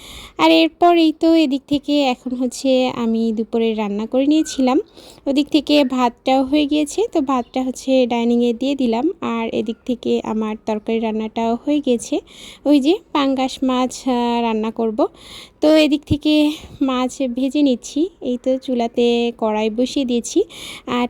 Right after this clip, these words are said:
তেলটা একটু গরম হয়ে যাওয়ার পরপরই এই তো মাছগুলো ভেজে নিচ্ছি। এই মাছটা আসলে আপনাদের ভাইয়া সেদিনকার একটা সুপারমার্কেটে গিয়েছিল, তো সেখান থেকেই নিয়ে আসছে।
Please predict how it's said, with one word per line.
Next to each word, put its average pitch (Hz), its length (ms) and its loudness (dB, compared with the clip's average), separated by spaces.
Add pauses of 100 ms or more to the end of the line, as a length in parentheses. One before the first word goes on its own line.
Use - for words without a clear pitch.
তেলটা 262 300 0
একটু 254 300 -2
গরম 233 300 2
হয়ে 240 220 -2
যাওয়ার 233 260 -2
পরপরই 233 540 -4
এই 311 100 0
তো 262 140 -4
মাছগুলো 233 760 -2
ভেজে 269 240 -4
নিচ্ছি। 240 380 -4 (220)
এই 285 400 0
মাছটা 254 460 -2
আসলে 262 260 -4
আপনাদের 240 360 -4
ভাইয়া 220 580 -4
সেদিনকার 247 500 0 (200)
একটা 233 500 -4 (420)
সুপারমার্কেটে 330 680 4
গিয়েছিল, 320 420 2 (160)
তো 311 180 0
সেখান 285 360 0
থেকেই 302 300 0
নিয়ে 330 200 4
আসছে। 320 320 -2